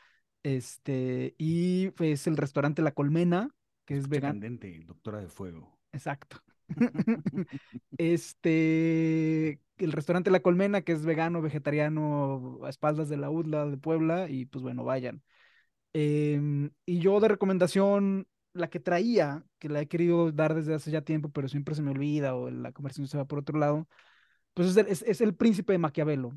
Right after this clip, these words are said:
Speaker 1: que en el fondo es un libro que habla sobre la relevancia de la suerte en la toma de decisiones. O sea,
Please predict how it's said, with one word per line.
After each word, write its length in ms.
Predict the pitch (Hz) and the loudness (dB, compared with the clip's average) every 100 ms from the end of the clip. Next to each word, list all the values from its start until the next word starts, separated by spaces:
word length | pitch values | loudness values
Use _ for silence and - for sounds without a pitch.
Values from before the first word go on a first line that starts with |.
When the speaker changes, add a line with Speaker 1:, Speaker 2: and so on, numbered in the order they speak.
| - | -6
Speaker 1:
que 80 | 156 | -2
en 40 | |
el 80 | 151 | 0
fondo 260 | 175 190 196 | 2 2 2
es 100 | 196 | 2
un 140 | 190 | 2
libro 280 | 190 180 175 | 4 4 4
que 80 | 175 | 4
habla 260 | 160 165 160 | 4 2 -2
sobre 280 | 151 147 | -2 -2
la 140 | 143 139 | -2 0
relevancia 480 | 139 139 151 147 165 | 0 0 -2 -2 0
de 80 | 143 | 0
la 100 | 131 | -2
suerte 520 | 151 135 - 117 - _ _ | -2 -2 -4 -10 -12 _ _
en 140 | 143 135 | -4 -2
la 100 | 131 | -4
toma 240 | 143 147 | -4 -2
de 120 | 139 123 | -2 -4
decisiones. 640 | 123 127 127 117 117 - - | -8 -8 -8 -8 -12 -16 -14
O 60 | |
sea, 480 | - 131 131 127 | -6 -4 -4 -4